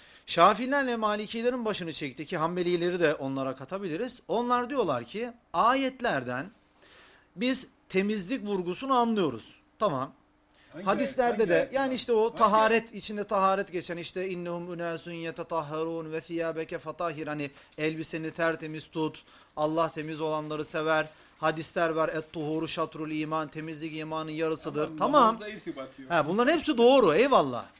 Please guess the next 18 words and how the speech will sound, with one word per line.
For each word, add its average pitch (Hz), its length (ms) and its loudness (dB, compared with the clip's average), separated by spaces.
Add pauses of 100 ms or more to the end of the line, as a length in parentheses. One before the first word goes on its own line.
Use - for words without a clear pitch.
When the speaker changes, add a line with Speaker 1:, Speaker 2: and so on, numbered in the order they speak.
Speaker 1:
Problem 196 420 -2
yok 285 200 -2
bunlarda. 127 500 -4 (1000)
Daha 151 200 10
ne 226 320 0
dedik? 233 280 -2
Bak 143 180 -4
insanların 190 720 -2
bile 247 180 -2
biz 196 140 -4
karşısına, 151 500 0
biz 170 120 -6
şu 190 160 -6
an 214 180 -4
ne 277 40 0
yapıyoruz? 226 420 -2
Bak 233 180 -8
hepimiz 254 640 -2